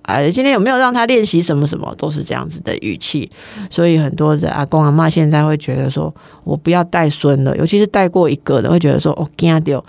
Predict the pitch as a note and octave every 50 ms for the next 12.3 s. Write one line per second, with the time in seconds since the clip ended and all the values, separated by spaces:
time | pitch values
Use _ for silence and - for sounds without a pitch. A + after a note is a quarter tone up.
0 | - - - - - G3 F#3+ F#3+ F#3 E3 D3 C3+ C3+ - - F#3+ F#3+ F3+ E3+ D3+
1 | C#3+ - D#3 C3+ C#3+ D3 D#3+ E3 E3+ E3+ E3 D3+ - - C#3+ - - - - _
2 | _ - - - - D3 D#3+ D#3+ - E3+ D#3+ - - - - - D#3 D3 C#3 -
3 | - - C3 G#2 D2+ F#2 B2+ D3 D#3 F#3+ G3+ - A#3 G#3 F#3 F3 D#3+ D3 - -
4 | C#3 C#3 C3+ C#3 D3 E3 D#3+ D3 D3 D3+ C#3+ - - F3 D#3+ E3 F3 F3 C#3+ F2+
5 | - - - - - - - - - - - - - - F#3+ F#3+ G3+ - - F3
6 | E3 D#3+ D#3 D#3 D#3+ F3 - - - - - - - D3 D3 - D#3+ D#3 D#3+ E3
7 | F3 E3 D#3 D3 C#3 C3+ C#3 C#3+ D3 E3 E3+ E3 - E3+ D#3+ D#3+ D#3+ D#3+ D#3+ -
8 | - E3+ E3+ F3+ E3+ - - - D#3+ D3 C#3 C3 C3+ D3 C#3 C3+ B2+ B2+ C#3 -
9 | - - - - C#3 C3 C3 - - - - D#3 D#3 - - - - - - F3+
10 | E3+ E3 E3+ D#3+ D#3 D3 C#3 C3 C#3 D3 E3 - - E3+ E3+ E3 D3 D3 E3 D3+
11 | _ - - - D3+ D3+ D3+ - G3+ G3 E3+ D#3+ - - E3+ E3 E3+ F3 E3 C#3+
12 | - - - - -